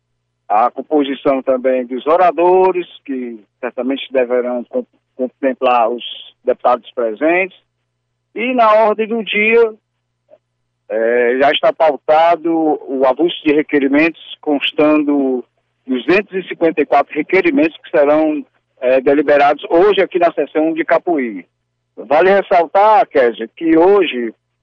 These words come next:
é, serão lidas duas importantes mensagens do governo do Estado, do Poder Executivo,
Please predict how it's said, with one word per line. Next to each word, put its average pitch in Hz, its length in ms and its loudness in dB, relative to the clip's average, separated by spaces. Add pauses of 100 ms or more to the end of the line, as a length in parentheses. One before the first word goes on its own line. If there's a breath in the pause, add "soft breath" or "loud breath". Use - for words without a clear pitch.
(400)
é, 127 720 2 (120)
serão 160 420 4
lidas 175 420 2
duas 370 240 2 (340)
importantes 202 600 -2
mensagens 156 440 0
do 147 80 -4
governo 139 580 0
do 120 120 -12
Estado, 175 580 0
do 143 80 -6
Poder 131 300 0
Executivo, 151 800 -2